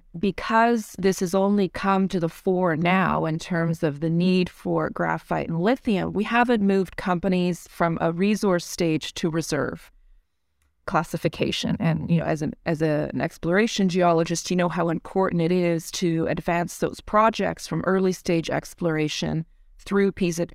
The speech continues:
through pre-feasibility and into feasibility study. And so the opportunity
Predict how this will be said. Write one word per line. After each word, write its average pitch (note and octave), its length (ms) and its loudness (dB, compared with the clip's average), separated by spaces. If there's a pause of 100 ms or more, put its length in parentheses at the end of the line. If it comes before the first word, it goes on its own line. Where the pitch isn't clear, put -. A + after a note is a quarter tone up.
(120)
through G3 460 0
pre-feasibility E3 1080 0
and D#3+ 180 0
into E3 280 0
feasibility D3+ 720 0
study. - 520 -6 (800)
And F#3+ 280 0
so F#3+ 240 2
the F#3 160 0
opportunity G3 920 2